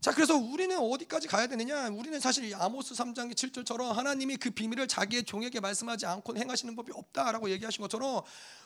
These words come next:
무엇이든지 하나님이 우리에게 말씀하실 수 있는 그런 하나님과의 관계가 돼야 된다라는 거예요. 예? 야, 생각해 보세요. 뭐 그렇잖아요.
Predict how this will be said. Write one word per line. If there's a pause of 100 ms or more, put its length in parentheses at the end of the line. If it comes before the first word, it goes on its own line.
(120)
무엇이든지
하나님이
우리에게
말씀하실
수
있는
그런
하나님과의
관계가
돼야
된다라는
거예요. (220)
예?
야,
생각해
보세요.
뭐
그렇잖아요.